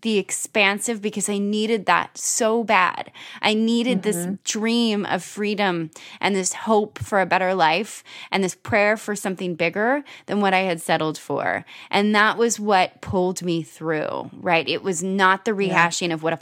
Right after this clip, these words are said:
Speaker 1: fucking piece of shit I was and how many ways I had raped myself.
Speaker 2: Yeah. I, I, I'm, I totally hear you. And I'm, we, we have, this is, like, maybe,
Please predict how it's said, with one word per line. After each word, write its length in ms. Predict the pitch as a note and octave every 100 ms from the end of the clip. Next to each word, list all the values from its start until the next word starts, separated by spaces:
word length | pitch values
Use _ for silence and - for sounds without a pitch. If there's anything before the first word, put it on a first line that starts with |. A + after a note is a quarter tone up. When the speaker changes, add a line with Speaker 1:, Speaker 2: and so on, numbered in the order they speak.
| _
Speaker 1:
fucking 460 | F#3 D#3+ - F#3+ G3
piece 380 | - F#3 E3+ -
of 200 | E3+ D3+
shit 480 | - - - F3 E3
I 180 | F3+ E3
was 440 | D3+ D#3 E3 D#3+
and 160 | F#3+ D#3
how 220 | D#3+ F3+
many 440 | F3 F#3 F#3+ F#3
ways 440 | F#3 E3+ D#3+ D#3+ -
I 140 | D#3+
had 260 | D#3+ E3 D3+
raped 340 | E3 D#3+ -
myself. 680 | - - - - - - - _ _ _ _ - _ _ _ -
Speaker 2:
Yeah. 260 | F3 F3+ F#3+ _ _ _ - - - - -
I, 280 | A#3+ C#4 - A3
I, 440 | A#3+ C4+ C4+ - _
I'm, 320 | - A3+ G3+ -
I 120 | G#3 F#3+
totally 520 | - - B3+ B3 F3+
hear 220 | - F#3+
you. 140 | F3 D#3+
And 120 | E3
I'm, 220 | F3 - -
we, 320 | G#3+ A#3+ - -
we 560 | A3+ A3 G#3 G3 F3+
have, 480 | - G#3 F#3+ F#3 - _ - - - _ _ _ _ _ _ _ _ _ _ -
this 220 | A3 A3
is, 120 | A3+
like, 220 | G#3+ G3
maybe, 360 | G#3+ F#3 F#3 F3